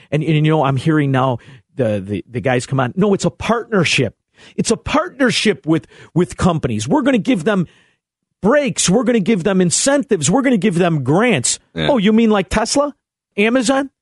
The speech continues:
Speaker 1: And everybody put, "Oh, Amazon's worth." I, I'm gonna tell you something, Macbeth. There will be a reaction to this. There will be a rejection of it. My problem is when these big things reject, the guys who believe in liberty, the guys who believe in capitalism and fundamentals and property rights,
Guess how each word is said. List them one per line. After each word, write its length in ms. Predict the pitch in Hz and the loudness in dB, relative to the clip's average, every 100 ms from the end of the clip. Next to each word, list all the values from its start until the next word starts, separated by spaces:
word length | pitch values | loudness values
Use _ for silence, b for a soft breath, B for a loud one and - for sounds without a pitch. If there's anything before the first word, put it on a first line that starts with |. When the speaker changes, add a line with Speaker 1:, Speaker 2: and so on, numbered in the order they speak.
| _ | _
Speaker 1:
And 120 | 190 | -2
everybody 300 | 190 208 185 | 0 0 0
put, 160 | 170 160 - | 0 -4 -2
"Oh, 240 | 269 320 | 0 2
Amazon's 480 | 262 262 262 233 233 | 2 0 0 0 0
worth." 160 | 208 214 b b - | 0 0 b b -4
I, 200 | 277 269 - | -4 -4 -4
I'm 120 | 220 | -2
gonna 120 | 226 | -2
tell 160 | - 143 | 0 -2
you 80 | 117 | -2
something, 240 | - 90 | -4 -4
Macbeth. 320 | 98 - 98 - | -6 -6 -8 -2
There 140 | 151 | -2
will 260 | 135 180 233 | 0 0 0
be 240 | 143 196 | 0 0
a 80 | 147 | 2
reaction 680 | 127 120 151 180 - 98 - | 2 2 0 0 -4 -8 -10
to 120 | - 117 | -8 -4
this. 260 | 95 - - b | -4 -6 -16 b
There 120 | - 143 | -2 0
will 220 | 143 208 | 2 0
be 200 | 165 185 | 2 2
a 60 | |
rejection 680 | 139 127 95 117 156 - 131 | 2 0 0 0 0 -2 -8
of 140 | 101 - | -8 -14
it. 100 | - B B B - | -20 B B B -6
My 240 | 127 175 | -2 0
problem 460 | 220 - 202 170 170 | -2 -2 -2 0 2
is 220 | 185 127 | 2 0
when 180 | 120 127 | 0 0
these 260 | 151 202 - | 0 0 -2
big 420 | 135 - 196 151 | -4 -4 -4 -6
things 340 | - 196 190 | -4 0 0
reject, 420 | 143 143 180 196 _ b b b | 0 -2 -2 -4 _ b b b
the 80 | 147 | -2
guys 300 | 208 233 208 | 0 0 0
who 80 | 214 | 0
believe 340 | 170 180 220 | 0 2 2
in 80 | 147 | 0
liberty, 340 | 117 98 76 71 _ - | -2 -4 -6 -14 _ -10
the 60 | |
guys 220 | 131 190 202 | -2 -2 -2
who 60 | |
believe 300 | 165 170 190 | -2 0 0
in 80 | 165 | -2
capitalism 600 | - 151 143 104 104 185 | -2 -4 -4 -6 -6 -6
and 80 | 90 | -8
fundamentals 580 | - 151 131 123 123 90 | -4 -4 -2 -2 -4 -6
and 100 | 85 | -8
property 320 | - 147 107 | -4 -4 -4
rights, 220 | 76 73 | -6 -10